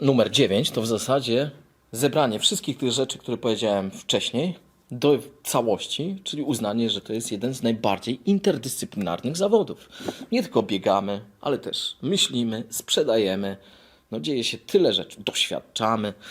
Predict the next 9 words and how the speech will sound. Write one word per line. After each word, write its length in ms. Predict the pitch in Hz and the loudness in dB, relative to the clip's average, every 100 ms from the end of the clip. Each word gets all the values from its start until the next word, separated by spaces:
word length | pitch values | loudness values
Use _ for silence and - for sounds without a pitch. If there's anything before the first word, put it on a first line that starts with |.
| - - - _ - | -16 -16 -18 _ -12
więc 380 | 117 - - - _ | -10 -10 -12 -14 _
najbardziej 440 | - - 190 185 196 | -10 -4 -4 0 -2
interdyscyplinarny 1000 | 196 196 202 190 - - 175 180 180 190 | 0 -2 -4 -6 -8 -6 -4 -4 -4 -4
zawód, 360 | 190 185 185 | -4 -4 -4
jaki 220 | - - 185 | -8 -8 -6
by 160 | 185 | -6
można 440 | 196 196 196 185 185 | -4 -4 -4 -4 -4
było 220 | 190 190 | -2 -4
wymienić. 680 | - 196 - - - - | -4 -6 -6 -6 -10 -10